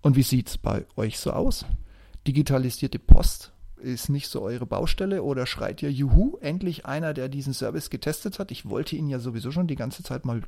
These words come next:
testweise buchen.“ Oder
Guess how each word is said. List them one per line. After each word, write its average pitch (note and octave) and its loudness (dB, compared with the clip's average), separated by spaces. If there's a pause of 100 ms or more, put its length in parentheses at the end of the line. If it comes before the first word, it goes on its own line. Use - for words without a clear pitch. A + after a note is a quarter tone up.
testweise - -8
buchen.“ D#3 -6 (680)
Oder C3+ 2